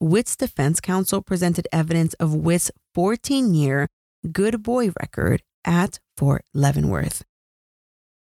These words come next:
It's unclear from reading articles what, if anything, the prosecution changed in the two thousand and eighteen sentencing hearing, but whatever it was,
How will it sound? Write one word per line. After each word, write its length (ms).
It's 200
unclear 400
from 220
reading 240
articles 580
what, 380
if 160
anything, 400
the 100
prosecution 680
changed 640
in 120
the 80
two 220
thousand 300
and 120
eighteen 480
sentencing 600
hearing, 460
but 200
whatever 420
it 100
was, 400